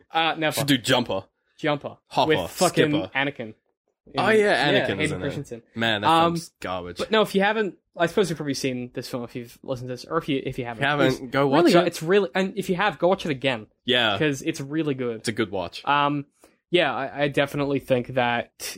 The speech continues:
Speaker 1: it's a sign of when you can take a bunch of really, really talented people who care about a medium and, like, do good art.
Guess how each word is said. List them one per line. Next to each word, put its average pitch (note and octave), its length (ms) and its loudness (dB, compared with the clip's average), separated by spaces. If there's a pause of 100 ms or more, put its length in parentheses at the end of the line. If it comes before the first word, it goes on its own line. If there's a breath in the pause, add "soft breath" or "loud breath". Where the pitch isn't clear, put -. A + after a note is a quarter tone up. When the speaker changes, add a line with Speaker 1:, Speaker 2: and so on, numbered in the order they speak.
(160)
Speaker 1:
it's D3 280 0
a D3 60 2
sign C#3 420 2
of B2+ 180 -2 (140)
when C3+ 520 2
you C#3+ 140 -2
can C#3+ 120 -2
take C#3+ 160 -2
a C#3+ 60 -2
bunch C#3 240 -2
of C#3 120 -8
really, C#3 180 0
really C3+ 280 0
talented C3 460 -2
people A#2 480 0 (200)
who C#3 100 2
care C3+ 260 0
about B2 320 -2
a C#3 40 0
medium A#2+ 500 0 (300)
and, C3 120 2
like, C3 200 -2
do C#3 140 2
good C3+ 220 2
art. A2 300 -6